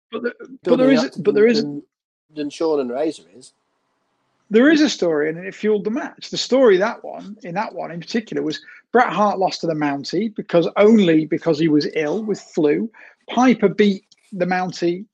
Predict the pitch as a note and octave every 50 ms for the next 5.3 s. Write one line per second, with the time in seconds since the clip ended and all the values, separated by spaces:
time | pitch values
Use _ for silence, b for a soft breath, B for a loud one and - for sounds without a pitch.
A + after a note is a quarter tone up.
0 | _ _ - - F3+ E3+ D#3 - - E3 E3+ E3+ E3 - E3 E3+ E3+ E3 F#3 -
1 | - - F3+ F#3 F#3 E3 - - - - - - F3+ D3 C#3+ - G#3 - - B
2 | B B B B B B B B - G#3 A#3 G#3+ F3 D#3 F#3+ G#3 G#3 F#3 - -
3 | G#3 F#3 F3+ F3+ F3 F3 E3+ - - - _ _ _ _ _ _ _ - - G#3+
4 | G3+ G3 F#3+ F#3+ E3+ F3 D#3 C3+ - F#3 E3 - - E3 D#3 E3 D#3+ D#3 D3 C#3+
5 | D3 F3+ - - - -